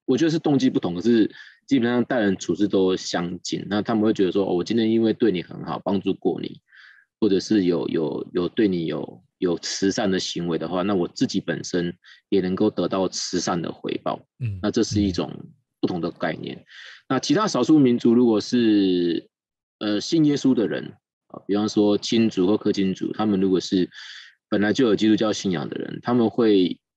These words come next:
Speaker 1: 呃，他们的动机会比较像是接纳你，就像接纳我们当中最微小的一位弟兄。
Speaker 2: OK。
Speaker 1: 那我觉得这个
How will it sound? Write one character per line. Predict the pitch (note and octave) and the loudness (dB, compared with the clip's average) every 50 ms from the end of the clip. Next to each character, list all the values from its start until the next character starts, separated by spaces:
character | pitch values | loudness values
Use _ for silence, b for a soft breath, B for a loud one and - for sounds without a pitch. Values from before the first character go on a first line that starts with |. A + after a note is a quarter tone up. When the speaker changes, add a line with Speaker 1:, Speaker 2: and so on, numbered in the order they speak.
| _ _ _ _ _ _ _ | _ _ _ _ _ _ _
Speaker 1:
呃， | - - F#2 F#2 | -8 -8 -8 -8
他 | - - D3 | -4 0 2
们 | C#3+ B2+ | 2 2
的 | A#2 | 2
动 | - - B2 A#2 | 2 2 0 2
机 | G#2 A2+ A2 | 2 2 2
会 | A#2+ C3 G2+ | 4 2 0
比 | F2+ E2+ | 0 0
较 | G2+ G2+ G2 | -2 -2 -2
像 | - G#2 G2 | -2 -2 -4
是 | F#2+ - - F#2+ F2 D#2 B B B B B B B B B _ _ | -4 -2 -2 0 0 0 B B B B B B B B B _ _
接 | - C3 B2+ | 0 0 2
纳 | G2 C3 A#2 F#2+ | 2 0 0 0
你， | F2 D#2+ | 0 0
就 | E2 G2+ | 0 0
像 | F#2+ A2 G2+ G2 | 2 2 0 0
接 | - - G#2 G2 | 2 2 2 2
纳 | G#2+ G2 F#2 E2+ | 2 0 -2 -2
我 | E2 E2 D#2 D2+ | -2 -2 -4 -4
们 | D#2+ D#2+ E2+ E2+ - | -6 -6 -8 -8 -6
当 | - F#2+ F#2+ | -4 -4 -4
中 | F#2 G2 F#2 F2+ | -2 -4 -4 -2
最 | - G#2 | 0 2
微 | F2+ F2 F2 | 2 2 2
小 | - - - | 0 -4 -8
的 | - - | -6 -6
一 | - E2 | -4 -2
位 | E2 E2 D#2+ - | -2 -2 -2 -4
弟 | - C#2+ - - | -6 -12 -12 -12
兄。 | - - - - - - _ _ _ _ _ _ _ _ | -12 -12 -12 -14 -16 -20 _ _ _ _ _ _ _ _
Speaker 2:
OK。 | G#2+ - - | -14 -8 -2
Speaker 1:
那 | G#2+ | 0
我 | G#2 G2 | 0 0
觉 | F2+ - C3+ | 2 2 2
得 | C#3+ | 2
这 | C#3 - F#3 | 2 2 2
个 | D#3+ D3 C3+ - | 2 2 0 0